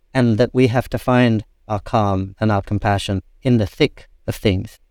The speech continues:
as he does so preeminently. I think what speaks to the whole world about the Dalai Lama is precisely the fact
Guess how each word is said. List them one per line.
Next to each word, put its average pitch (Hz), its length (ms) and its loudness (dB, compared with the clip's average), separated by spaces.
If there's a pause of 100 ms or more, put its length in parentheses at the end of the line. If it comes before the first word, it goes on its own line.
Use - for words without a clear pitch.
(140)
as - 180 -2
he 139 180 2
does 95 340 -2 (300)
so 101 320 0 (840)
preeminently. 101 760 0 (540)
I 123 60 -6
think 175 240 -4
what 151 140 2
speaks - 500 -4
to - 160 -2 (300)
the 127 100 -4
whole 143 220 2
world 170 280 6
about 104 240 0
the - 80 -10
Dalai 104 280 0
Lama 101 320 -2 (140)
is 180 280 -4
precisely 143 600 -4
the - 120 -4
fact - 400 -8